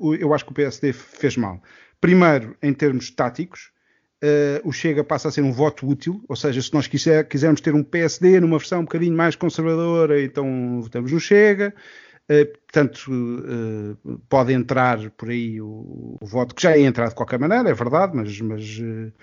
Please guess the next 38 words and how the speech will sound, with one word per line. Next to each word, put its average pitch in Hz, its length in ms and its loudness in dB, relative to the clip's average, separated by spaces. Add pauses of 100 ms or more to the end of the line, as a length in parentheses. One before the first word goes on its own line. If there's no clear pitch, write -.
(440)
mas 127 200 2
te-, - 220 -2 (120)
abre 156 240 4
essa 151 180 0
porta 185 540 2
e 202 100 -6
depois, 170 800 -2
eh, 160 560 0 (100)
eu 156 160 4
acho 147 100 2
que - 60 -2
não 151 60 4
há 143 80 2
grande 139 180 2
margem 131 400 -2
para 127 160 -6
acordo 120 340 -6
com - 120 -10
o 110 40 -4
Chega. 98 380 -10 (800)
Porquê - 160 -2
é 156 40 2
que - 80 -8
eu 127 120 2
acho 110 160 -6
que - 80 -12
não 117 100 -2
há 98 160 -6 (140)
a 113 100 -8
grande 107 220 -8
margem 110 280 -6
para, - 200 -10
de 110 100 -8
acordo 117 300 -6
com 113 100 -6
o - 20 -6
Chega? 95 400 -10 (640)
Porque, 147 800 4